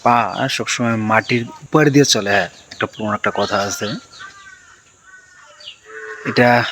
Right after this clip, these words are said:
সব দেশেই, হ্যাঁ, এবং মানুষের মধ্যেই।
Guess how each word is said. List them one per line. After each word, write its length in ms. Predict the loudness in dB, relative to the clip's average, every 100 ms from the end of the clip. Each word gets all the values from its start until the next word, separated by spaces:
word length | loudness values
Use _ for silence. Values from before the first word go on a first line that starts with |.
| -10 -20 -20 -4
সব 280 | 0 0 4
দেশেই, 380 | 4 4 2 -4 -14 -20 -18 -20 _ _ _ _
হ্যাঁ, 200 | -2 -2 -2 -10 -20 -20 -12
এবং 220 | -6 -2 2
মানুষের 380 | 2 2 0
মধ্যেই। 320 | -2 -6 -6